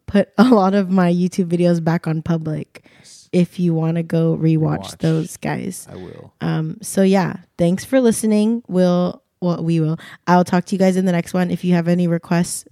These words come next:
Speaker 1: for
Speaker 2: Yes.
Speaker 1: me to talk about next time, let me know. Oh, tell your friends the emoji to
Speaker 2: Oh yeah, text me Chicken Joy if you hear this,
Speaker 1: No, you have to do
Speaker 2: please.
Speaker 1: something else different so
Speaker 2: Oh.
Speaker 1: you know that they got, got to the end.
Speaker 2: Oh, get to the end.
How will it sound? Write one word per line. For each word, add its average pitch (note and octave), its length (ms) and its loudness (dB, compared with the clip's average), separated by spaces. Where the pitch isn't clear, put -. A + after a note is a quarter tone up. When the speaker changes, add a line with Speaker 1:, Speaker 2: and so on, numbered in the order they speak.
Speaker 1:
for E3 380 2
Speaker 2:
Yes. D#3+ 80 -4
Speaker 1:
me F3 420 -2
to F3 140 -8
talk E3 280 -4
about F3 280 -6
next F3+ 300 -8
time, G#3+ 580 -4
let E3+ 240 -6
me F#3+ 120 -2
know. C4 300 0
Oh, A3+ 260 6
tell G#3+ 200 4
your A3+ 140 2
friends G3+ 460 2
the G3+ 140 4
emoji F3+ 720 2
to E3 340 -2
Speaker 2:
Oh C#3 80 -2
yeah, D3 220 4
text - 460 2
me G3 160 6
Chicken G3 420 4
Joy C#3 400 4
if C3 180 -2
you D3 120 -2
hear F#3+ 300 0
this, C3 280 -4
Speaker 1:
No, C4 100 -6
you A3+ 120 0
have A#3 100 2
to - 60 -12
do A3+ 60 0
Speaker 2:
please. A3+ 100 2
Speaker 1:
something A3+ 340 -2
else G3 300 -6
different F3 340 0
so B2+ 120 4
Speaker 2:
Oh. F#3+ 40 2
Speaker 1:
you F#3+ 180 0
know F#3 140 2
that F3 160 -2
they F3+ 80 0
got, F3 240 -4
got - 200 -8
to - 80 -6
the F3 160 -8
end. D#3+ 280 -2
Speaker 2:
Oh, C3+ 220 4
get B2+ 260 -2
to - 100 -4
the A#2 180 -4
end. A2+ 140 -8